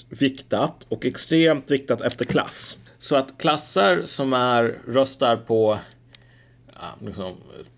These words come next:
starkt förknippade med Demokratiska partiet, alltså, så här, progressiva rörelsen, det vill säga folk med högskoleutbildning som bor i de större städerna, är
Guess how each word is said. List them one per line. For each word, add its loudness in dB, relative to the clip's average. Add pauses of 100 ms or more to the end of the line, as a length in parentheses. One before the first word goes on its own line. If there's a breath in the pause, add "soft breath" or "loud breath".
(320)
starkt 0
förknippade -2
med 2
Demokratiska -2
partiet, 0
alltså, -6
så -6
här, -4
progressiva 0
rörelsen, 2
det -4
vill -4
säga -4 (360 loud breath)
folk 0
med 0
högskoleutbildning -2
som -4
bor 0
i -2
de -2
större -2
städerna, 0 (480 loud breath)
är -4